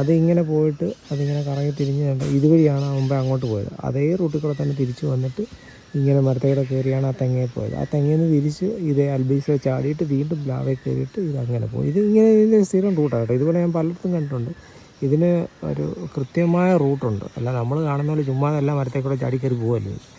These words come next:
അങ്ങനെ പോകുന്ന ഒരു കാഴ്ചയാണ് നമ്മളൊന്ന് കണ്ടത്. രണ്ടാമത് അതിപ്പോൾ കൂട് വയ്ക്കുന്ന ഒരു പരിപാടിയും കൂടെ കണ്ടു. തെങ്ങിൻ്റെ മുകളിൽ കൂട് വയ്ക്കുന്നത് ഞാൻ ആദ്യമായിട്ട് കാണുക. അപ്പോൾ ഈ തെങ്ങിൻ്റെ മുകളിൽ അത് കൂട്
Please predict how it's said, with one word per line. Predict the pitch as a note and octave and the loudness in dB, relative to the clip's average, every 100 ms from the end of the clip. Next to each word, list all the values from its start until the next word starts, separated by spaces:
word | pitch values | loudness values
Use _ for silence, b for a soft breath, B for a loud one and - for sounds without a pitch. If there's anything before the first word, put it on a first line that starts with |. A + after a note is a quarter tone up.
| B B B - A#2+ | B B B -8 -2
അങ്ങനെ | B2+ D3 E3+ - - C#3 | 0 0 0 -6 -10 -4
പോകുന്ന | C3+ C#3+ D3 D3+ D#3+ | 0 4 4 2 2
ഒരു | C#3 C#3+ | 2 2
കാഴ്ചയാണ് | C3 C3+ C3 C#3 C3+ D3 | 2 0 0 0 2 4
നമ്മളൊന്ന് | C#3+ C#3+ C#3+ A#2 | 4 4 4 2
കണ്ടത്. | G2+ - A#2+ | 0 -4 -4
രണ്ടാമത് | A#2+ D3+ D#3+ C#3 D3+ F3+ | -2 0 0 -2 -4 -2
അതിപ്പോൾ | C3 C3 C#3+ - | -2 -2 -4 -2
കൂട് | D#3 G#3 F3+ | 4 6 6
വയ്ക്കുന്ന | C3+ D3 C#3+ C#3 | 4 2 2 0
ഒരു | C#3+ G#3 - - - - - | -2 -4 -10 -20 -20 -20 -2
പരിപാടിയും | C#3+ C#3 C#3+ D3 | 4 8 8 6
കൂടെ | D3 C#3+ | 4 2
കണ്ടു. | B2+ B2+ E3+ - | 0 0 -2 0
തെങ്ങിൻ്റെ | D3+ E3+ A#3 C4 A#3+ | 4 6 6 6 6
മുകളിൽ | F#3 F3+ | 6 4
കൂട് | E3 E3 | 6 8
വയ്ക്കുന്നത് | E3 D3+ D3+ D#3 D3 | 8 6 4 4 4
ഞാൻ | C#3 C3+ | 4 4
ആദ്യമായിട്ട് | C3 C#3 C#3 | 4 4 4
കാണുക. | B2+ B2+ C#3 - - - - | 2 0 -2 -6 -8 -10 -8
അപ്പോൾ | - D3+ D3+ | 2 6 8
ഈ | F#3 G3+ | 6 6
തെങ്ങിൻ്റെ | F3 F3 G3+ G3+ | 6 8 8 6
മുകളിൽ | E3 D#3+ E3 | 6 6 6
അത് | D#3+ D3+ | 6 6
കൂട് | D#3+ | 6